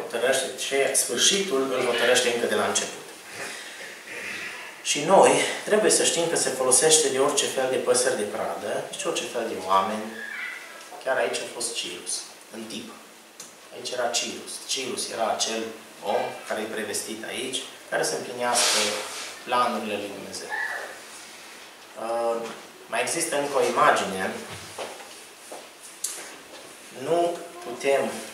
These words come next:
zice că s-a încheiat totul cu Cir. De ce?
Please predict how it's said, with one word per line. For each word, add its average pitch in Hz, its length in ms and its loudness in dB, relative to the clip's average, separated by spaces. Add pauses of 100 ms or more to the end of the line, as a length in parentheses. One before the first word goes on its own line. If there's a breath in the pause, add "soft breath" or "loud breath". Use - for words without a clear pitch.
(400)
zice 123 640 2 (240)
că 120 80 -4
s-a 120 140 4
încheiat 117 640 6
totul 104 340 -2 (160)
cu - 100 -10
Cir. - 260 -4 (480)
De 127 140 -4
ce? 123 160 -4